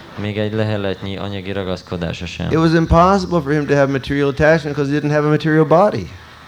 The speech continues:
Speaker 1: Lehetetlen volt, hogy legyen anyagi ragaszkodása, mert soha nem volt anyagi teste sem.
Speaker 2: But look at the activities of Lord Krishna that are described in the Krishna book.
Speaker 1: De nézzétek meg az Úr Krishna cselekedeteit, amik le vannak írva a Krishna könyvben.
Speaker 2: Every morning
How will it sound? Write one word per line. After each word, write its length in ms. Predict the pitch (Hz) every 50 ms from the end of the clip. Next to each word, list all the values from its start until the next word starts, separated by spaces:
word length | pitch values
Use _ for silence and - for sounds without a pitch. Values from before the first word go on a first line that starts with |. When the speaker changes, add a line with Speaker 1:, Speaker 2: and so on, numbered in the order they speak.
| - - - 76 98
Speaker 1:
Lehetetlen 520 | 120 131 131 120 120 113 110 113 110 107
volt, 160 | 104 107 107
hogy 120 | - 107 101 104
legyen 280 | 107 107 104 104 104
anyagi 280 | 104 104 101 101 95 101
ragaszkodása, 720 | 101 101 98 98 95 - - - 98 98 95 95 - 101
mert 160 | 98 95 92
soha 160 | - 110 101
nem 180 | 98 98 95 95
volt 180 | 95 95 90
anyagi 320 | 98 95 95 95 90 90 90
teste 340 | - 101 90 - - - 90
sem. 300 | - - - 85 82 - - - - - - -
Speaker 2:
But 160 | 170 165 160
look 240 | 165 175 202 214 220
at 80 | 233 208
the 300 | 220 214 196 165 170 180
activities 640 | 170 - - - 190 196 202 202 - 165 151 147 147
of 160 | 160 143 139
Lord 220 | 143 143 143 143
Krishna 380 | - - 170 175 180 - - 147
that 200 | 143 131 131 127
are 80 | 135 139
described 540 | 143 147 139 - - 131 120 117 117 113
in 60 | 123 135
the 80 | 147
Krishna 360 | 147 - 185 175 - - 147
book. 380 | 123 113 101 90 - - - - - - - - - -
Speaker 1:
De 100 | - 101
nézzétek 500 | 113 123 123 113 123 123 120 113 110 110
meg 120 | 110 107 104
az 140 | 107 95 107
Úr 120 | 113 110
Krishna 280 | - 110 101 - 101 98
cselekedeteit, 800 | - - 110 104 101 - 107 101 98 95 - 104 98 98 90 101
amik 220 | 95 98 95 -
le 100 | 104 104
vannak 280 | 104 104 98 95 - -
írva 140 | 101 95
a 60 | 95 90
Krishna 380 | - 107 101 - - 98 92
könyvben. 460 | - - 92 92 90 87 85 87 90 90
Speaker 2:
Every 260 | - 139 143 151 170
morning 520 | 160 160 156 156 160 160 160 160 160 -